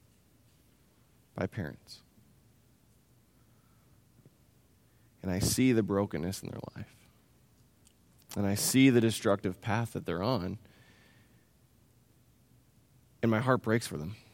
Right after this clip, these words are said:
It really does. Because once they make it to high school,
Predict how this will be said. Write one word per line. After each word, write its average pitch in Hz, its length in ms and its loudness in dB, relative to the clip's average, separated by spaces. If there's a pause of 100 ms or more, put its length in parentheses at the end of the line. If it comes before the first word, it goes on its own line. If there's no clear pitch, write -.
(880)
It 113 80 -4
really 110 220 2
does. 98 400 -4 (1500)
Because 113 400 0 (640)
once 131 180 4
they 135 100 6
make 127 160 6
it 113 40 6
to 95 80 6
high 117 180 4
school, 98 380 -4